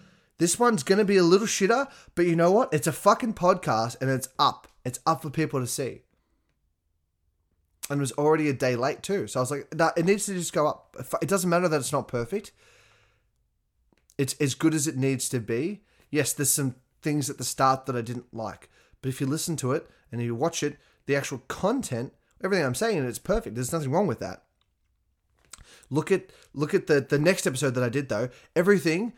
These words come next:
is exactly how I want it to be. And I got those comments, all those people messaging saying, "Oh, this looks so professional." And it's like, that's how the <laughs> first one was supposed to look, but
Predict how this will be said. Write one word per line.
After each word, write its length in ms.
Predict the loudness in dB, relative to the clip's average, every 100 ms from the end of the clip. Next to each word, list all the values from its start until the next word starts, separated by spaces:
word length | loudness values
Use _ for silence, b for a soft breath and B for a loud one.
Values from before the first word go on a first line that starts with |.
| b b b
is 140 | -2 -2
exactly 460 | 0 2 2 2
how 100 | 0
I 40 | 2
want 180 | 2 0
it 20 |
to 40 |
be. 80 | -2
And 100 | 0
I 20 |
got 140 | 2 2
those 120 | 2
comments, 320 | 0 0 0
all 40 |
those 80 | -4
people 180 | 0 0
messaging 320 | 0 -2 -4
saying, 120 | -6 -2
"Oh, 140 | -2
this 140 | -2
looks 140 | -4 -4
so 100 | -4
professional." 520 | -6 -8 -6 -2 -2
And 60 | -2
it's 80 |
like, 200 | -4 -4 -10 b b b
that's 160 | 2 4
how 80 |
the 100 | 2
<laughs> 120 | 4 4
first 300 | 6 4 6
one 120 | 6
was 100 | 4
supposed 340 | -2 2 4
to 80 | 2
look, 320 | 2 0 4
but 280 | 6 6